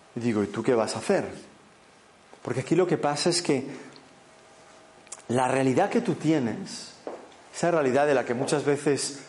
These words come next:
nos quejamos de cómo van las cosas, esa realidad la has creado tú.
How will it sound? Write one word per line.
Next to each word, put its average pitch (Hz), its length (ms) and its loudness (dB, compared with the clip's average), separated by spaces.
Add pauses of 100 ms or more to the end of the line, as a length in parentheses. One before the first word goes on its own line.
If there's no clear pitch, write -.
(300)
nos 123 160 -2
quejamos 127 600 -2
de 123 120 0
cómo 131 200 0
van 117 160 0
las 101 200 -6
cosas, 143 420 -4 (1160)
esa - 180 2
realidad 151 360 4
la 147 80 0
has 135 140 -4
creado 131 460 0
tú. 139 200 0